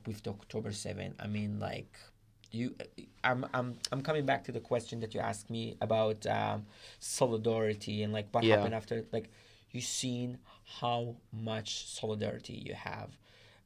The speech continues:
Speaker 1: uh, of, after every attack against Jewish people around the world.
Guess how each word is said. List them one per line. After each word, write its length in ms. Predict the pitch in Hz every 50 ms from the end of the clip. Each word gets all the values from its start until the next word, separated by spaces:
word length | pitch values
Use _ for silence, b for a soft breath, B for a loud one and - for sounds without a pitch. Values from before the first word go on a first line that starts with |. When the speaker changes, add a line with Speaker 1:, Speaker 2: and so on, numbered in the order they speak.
| _
Speaker 1:
uh, 260 | - 104 104 101 104 104 - - _ - - -
of, 320 | - 92 120 113 101 - - -
after 340 | 117 117 - - 135 123 - - - _ - - - -
every 500 | 127 131 - - 131 135 135 139 143 -
attack 540 | - - - - - - - 87 - - - - - _ - -
against 540 | - 107 110 98 104 104 - - - - -
Jewish 320 | - - 117 113 104 - -
people 480 | 123 113 113 - 135 120 123 127 - -
around 320 | 107 104 110 107 107 110
the 100 | 110 107
world. 400 | 107 110 110 117 123 139 139 -